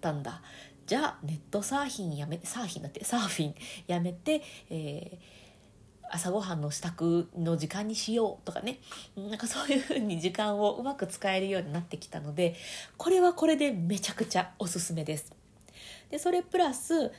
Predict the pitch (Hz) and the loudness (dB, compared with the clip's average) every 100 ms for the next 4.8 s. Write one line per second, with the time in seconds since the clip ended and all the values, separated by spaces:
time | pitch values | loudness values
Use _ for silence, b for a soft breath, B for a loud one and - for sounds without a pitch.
0 | B 196 202 254 269 339 247 196 185 196 | B -4 2 4 4 2 2 2 4 2
1 | 196 202 180 190 202 269 269 196 190 208 | 0 -6 -4 -4 -4 -4 -4 -2 -2 -2
2 | - 254 220 - - 170 175 175 175 185 | 2 2 0 -8 -4 2 2 2 -2 -2
3 | 196 349 339 - B B B - 175 156 | 2 4 2 -4 B B B -10 -8 -8
4 | - - 226 180 160 - 226 247 | -10 -10 -4 -2 -2 -2 -6 -8